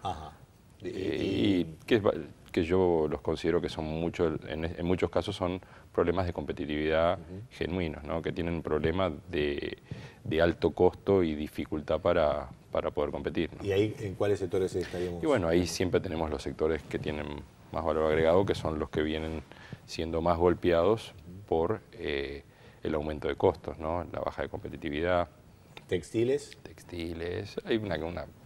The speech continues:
Speaker 2: variada gama de, de, de, de rubros, pero, este, no hay duda que,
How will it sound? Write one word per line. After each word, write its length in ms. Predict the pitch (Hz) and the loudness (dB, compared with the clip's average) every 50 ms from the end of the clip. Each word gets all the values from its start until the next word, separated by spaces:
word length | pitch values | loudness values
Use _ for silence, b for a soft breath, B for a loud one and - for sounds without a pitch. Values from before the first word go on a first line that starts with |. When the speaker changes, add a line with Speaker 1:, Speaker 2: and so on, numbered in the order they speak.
| - - - | -20 -4 -2
Speaker 2:
variada 420 | 82 80 80 82 82 80 78 76 | 0 0 2 2 4 4 4 4
gama 280 | 78 78 78 78 78 73 | 2 2 2 0 -2 -4
de, 200 | - - - - B B B B B B B B B 104 92 90 | -2 -4 -6 -8 B B B B B B B B B -18 -12 -6
de, 260 | 95 78 76 76 73 | -4 -2 -2 -2 -2
de, 220 | 69 - - 67 65 | -4 -6 -8 -8 -8
de 160 | 67 69 73 | -8 -8 -2
rubros, 400 | 78 90 95 101 95 78 69 67 - | 4 6 6 6 6 4 0 -4 -4
pero, 480 | - 73 69 69 71 69 69 69 69 - B B B B B B B B B - | -4 -4 -2 -4 -4 -4 -6 -8 -10 -14 B B B B B B B B B -6
este, 760 | - 76 - - - 85 80 78 78 78 76 76 73 76 71 - - - - - - - | -6 -6 -6 -4 0 2 2 4 4 2 2 0 -2 -2 -6 -10 -16 -20 -20 -20 -12 0
no 100 | 95 95 | 4 6
hay 80 | 98 95 | 6 8
duda 240 | 95 101 101 92 80 | 8 10 8 8 6
que, 600 | - 78 76 76 73 71 71 69 67 67 62 | 4 0 0 2 0 0 -2 -2 -6 -8 -12